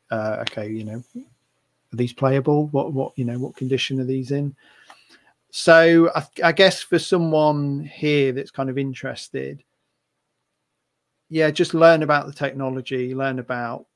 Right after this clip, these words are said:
the various things. I mean, there's kind of, you know, specific to kind of audio preservation, you know, we have standards bodies like the International Association of Sound and Audiovisual Archives, uh,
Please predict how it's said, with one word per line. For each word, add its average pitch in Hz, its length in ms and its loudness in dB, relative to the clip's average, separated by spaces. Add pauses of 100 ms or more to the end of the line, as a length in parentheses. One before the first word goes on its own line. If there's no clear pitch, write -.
(140)
the 127 80 -8
various 120 460 -6
things. 123 320 -10
I 127 40 -10
mean, 120 160 -8
there's 120 200 -10
kind 117 220 -8
of, 117 120 -12 (1300)
you 127 80 -8
know, 110 80 -6
specific 139 580 -6
to - 60 -20
kind 123 180 -8
of 120 100 -8
audio 117 680 -6 (580)
preservation, 117 920 -8
you 113 140 -10
know, 110 120 -10
we 113 120 -14
have 113 180 -12
standards 117 520 -8
bodies 110 500 -8
like 107 380 -10
the 107 300 -12
International 113 580 -14
Association 107 880 -10
of 104 100 -16
Sound 107 520 -12
and 107 120 -10
Audiovisual 110 1040 -6
Archives, 107 840 -8 (560)
uh, 101 320 -8